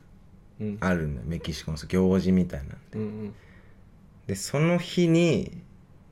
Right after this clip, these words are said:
Speaker 2: なんかこう、死者の国から、
Speaker 1: うん。
Speaker 2: こう、こっちに来れるみたいな。
Speaker 1: はいはい。
Speaker 2: そう、現世に来れるみたいな。
Speaker 1: うん。
Speaker 2: で、その、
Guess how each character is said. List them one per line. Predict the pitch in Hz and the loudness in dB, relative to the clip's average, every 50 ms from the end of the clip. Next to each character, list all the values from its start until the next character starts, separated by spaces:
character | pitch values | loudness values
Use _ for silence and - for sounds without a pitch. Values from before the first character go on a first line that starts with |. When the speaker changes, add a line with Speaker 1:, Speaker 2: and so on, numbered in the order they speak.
| - - - - - - - - - | -20 -20 -20 -20 -20 -20 -18 -8 -2
Speaker 2:
な | 90 92 | 0 0
ん | 87 87 | 0 -2
か | - - | -4 -8
こ | - 85 82 82 | -6 -4 -4 -4
う、 | 80 80 | -4 -4
死 | - - - 151 | -6 -6 -6 -4
者 | 151 - - 147 127 123 117 98 - - - - - - - - - - | -4 -2 -2 0 2 2 2 2 0 -4 -8 -18 -20 -20 -20 -16 -6 -2
の | 98 98 95 | 0 0 0
国 | - - 107 101 104 107 98 | 0 0 0 2 2 2 0
か | - 110 110 | 0 0 0
ら、 | 110 120 131 123 98 - - - - - - - - | 2 2 2 2 0 -2 -4 -8 -14 -20 -16 -10 -8
Speaker 1:
う | |
ん。 | 107 104 104 110 113 - - - - - - - - - - - - - | -6 -6 -8 -8 -12 -18 -20 -20 -20 -20 -20 -20 -20 -20 -20 -20 -20 -10
Speaker 2:
こ | - 92 87 87 85 85 | -6 -4 -4 -4 -4 -6
う、 | 85 - | -6 -4
こ | - | -6
っ | 98 - - | -6 -6 -6
ち | - - 113 | -4 0 0
に | 101 92 | 2 0
来 | - - - | 0 0 0
れ | 98 101 | 0 0
る | 90 78 73 | 0 -2 -4
み | - | -8
た | - - | -12 -18
い | - - - - - - - - | -20 -20 -20 -20 -20 -20 -14 -8
な。 | 113 110 | -8 -6
Speaker 1:
は | 104 | -6
い | |
は | 101 | -8
い。 | - - - - - - - - - - - - - - | -10 -18 -20 -20 -20 -20 -20 -20 -20 -20 -20 -20 -20 -16
Speaker 2:
そ | - - | -12 -4
う、 | |
現 | - - 104 101 98 95 | 0 2 2 2 2 0
世 | - - 76 - - - - | -4 -6 -10 -10 -10 -10 -10
に | 73 | -10
来 | 76 - - 76 | -8 -8 -8 -8
れ | 73 | -8
る | - - | -10 -12
み | - | -16
た | - - | -20 -18
い | - - | -12 -10
な。 | 110 | -8
Speaker 1:
う | 107 104 | -8 -8
ん。 | 101 - - - - - - - - - - - - - - - - - - - - - - - - | -10 -12 -16 -18 -16 -16 -14 -14 -14 -14 -16 -18 -20 -20 -20 -20 -20 -20 -20 -20 -20 -20 -20 -16 -10
Speaker 2:
で、 | - 82 | -8 -6
そ | - - | -2 0
の、 | 95 87 78 | 0 0 -2